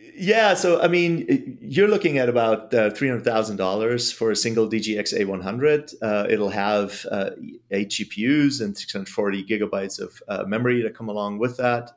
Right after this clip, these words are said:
Uh, those are the A one hundred, uh, G P Us, so the, the latest and greatest that we have. And, uh, y-, you know, you're gonna, uh, you're gonna look at about thirteen kilowatts per, uh, per rack,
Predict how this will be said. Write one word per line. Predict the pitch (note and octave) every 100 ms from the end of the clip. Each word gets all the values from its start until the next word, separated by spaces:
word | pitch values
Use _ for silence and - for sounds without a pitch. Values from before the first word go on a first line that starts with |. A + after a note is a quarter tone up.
| -
Uh, | G2 F#2+ G#2+
those | A#2+ A2+
are | G#2+
the | G#2 G#2+
A | A2+
one | G#2+ G2+
hundred, | G#2 A#2+ A#2+ A#2+ -
uh, | G#2+ G#2 G2+
G | -
P | G#2+ A2
Us, | G#2+ A2+ A2
so | G2+ F#2
the, | F#2 - -
the | G2+
latest | G#2+ A2+ A2+
and | G#2
greatest | G2+ G#2 G#2+ G#2
that | G#2
we | F#2
have. | F#2+ G2+ B2+ - _ _ - - - -
And, | A#2 A2+ A2
uh, | A2 G#2+ -
y-, | A#2+ -
you | B2+ A#2
know, | G#2+
you're | B2
gonna, | C3+ C3 A#2 G#2+ -
uh, | G#2+ G#2 -
you're | A#2+
gonna | B2
look | A#2+ A#2+
at | A2+
about | G#2+ G#2 G2+ -
thirteen | A#2 A2+ G#2+
kilowatts | A2 A2 G2+ F#2+ -
per, | - G2+ F#2+ F#2 -
uh, | F#2
per | - F#2+
rack, | F2+ G2 A2 -